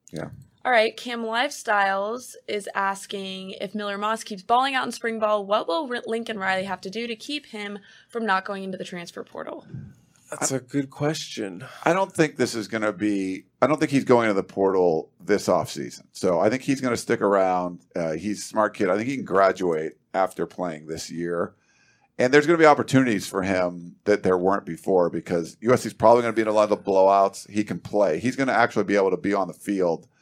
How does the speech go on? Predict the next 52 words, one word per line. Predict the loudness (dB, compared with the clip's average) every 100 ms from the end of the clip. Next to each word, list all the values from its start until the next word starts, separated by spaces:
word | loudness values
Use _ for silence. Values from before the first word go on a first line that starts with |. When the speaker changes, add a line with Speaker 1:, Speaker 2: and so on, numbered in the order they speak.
| _ _ _ _ _ _ 0
Speaker 1:
If | 2
Caleb | 6 4 6
Williams, | 6 6 2 -8 -10
you | -2
know, | 0 0 -4
starts | 6 8 8 2
and | -4 2
never | 2 2
gets | 0 0
hurt, | 2 2 2 _ _ _
I | 4
think | 4
Miller | 4 4
Moss | 6 4 4
will |
still | 0 4 2
play | 4 4 4
a |
lot | 2 -2 -4 -6
this | -8 -6
year | -6 -6
because | -6 -4
they're | -2
gonna | -4 -6
be | -4 -6 -8 _ _ _ _
Speaker 3:
That's | -6
Speaker 1:
scoring | 2 6
a | 6
Speaker 3:
good |
Speaker 1:
bunch | 6 6
of |
Speaker 3:
tape. | 4
Speaker 1:
points. | 2 -4 -8 -20 _
Speaker 3:
That's | 0 0
Speaker 1:
Yeah. |
Speaker 3:
great | 4 2
tape, | 4 2 2
especially | 2 0 0 -6
you | 0
get | 0
a, | 0 -6 _
you | -4
get | 2
a, | 4 4 0
Speaker 2:
Yeah. | -4
Speaker 3:
a |
year | 0 4 4
under | 4 0
Lincoln | -2 -2 -2
Riley, | 0 2 2
getting | 0 -2
to | -4